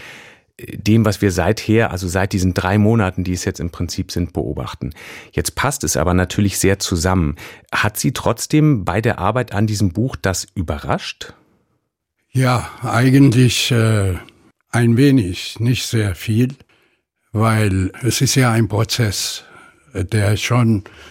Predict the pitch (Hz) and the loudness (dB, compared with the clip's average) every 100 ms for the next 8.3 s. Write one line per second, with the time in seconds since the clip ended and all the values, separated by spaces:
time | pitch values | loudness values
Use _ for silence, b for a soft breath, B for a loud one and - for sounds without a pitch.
0 | B - 127 104 104 101 131 120 101 98 | B -6 0 2 2 4 6 4 2 0
1 | 101 98 - - 113 113 101 82 _ b | 0 -2 -2 0 2 2 0 -2 _ b
2 | b b 101 131 117 - 101 90 87 107 | b b 2 2 2 0 -2 -2 -4 -2
3 | 113 113 - 104 101 95 - 104 101 98 | -2 -4 -6 -4 -2 -4 -4 -2 0 0
4 | 95 - - 104 - - - - B B | -2 -4 -4 -4 -4 -6 -8 -14 B B
5 | B B B B 127 135 107 113 113 110 | B B B B 4 4 4 2 2 2
6 | 104 - 101 104 110 117 98 104 101 - | 0 -4 0 2 4 2 0 -2 -2 -6
7 | - 95 95 - 117 123 101 92 85 95 | -6 -2 -2 0 0 2 0 -2 0 0
8 | 117 - - | -2 -4 -16